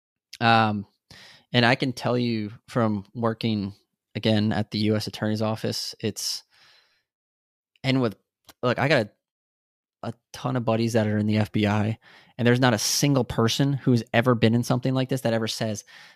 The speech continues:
"It wasn't called a raid." 'Cause there's raid briefings,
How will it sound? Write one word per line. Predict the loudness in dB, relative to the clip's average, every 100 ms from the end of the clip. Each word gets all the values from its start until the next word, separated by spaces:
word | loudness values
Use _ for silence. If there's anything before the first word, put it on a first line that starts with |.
| _ -8
"It | -2
wasn't | 0 0 0
called | 2 2
a |
raid." | 4 4 2 -4 _ _ _ _ _ _
'Cause | -2 2
there's | 0 0
raid | 0 0 -2
briefings, | 2 2 4 4 2 0